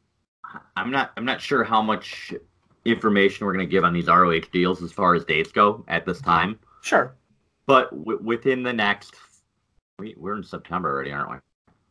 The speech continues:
Speaker 2: Yes.
Speaker 1: Within the next four months, they will see deals such as Marty, Dalton, Taven, P C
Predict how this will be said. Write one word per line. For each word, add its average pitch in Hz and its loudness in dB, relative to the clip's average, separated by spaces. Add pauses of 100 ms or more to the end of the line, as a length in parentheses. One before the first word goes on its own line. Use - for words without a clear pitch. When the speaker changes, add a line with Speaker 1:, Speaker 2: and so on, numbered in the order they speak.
(200)
Speaker 2:
Yes. 160 -2 (1000)
Speaker 1:
Within 135 0
the 165 2
next 151 0
four 117 -2
months, 98 -4 (200)
they 98 2
will 101 2
see 98 -6
deals 98 0
such 92 -4
as 87 -2 (500)
Marty, 98 2 (800)
Dalton, 92 -2 (1080)
Taven, 95 0 (840)
P 101 -6
C 90 -4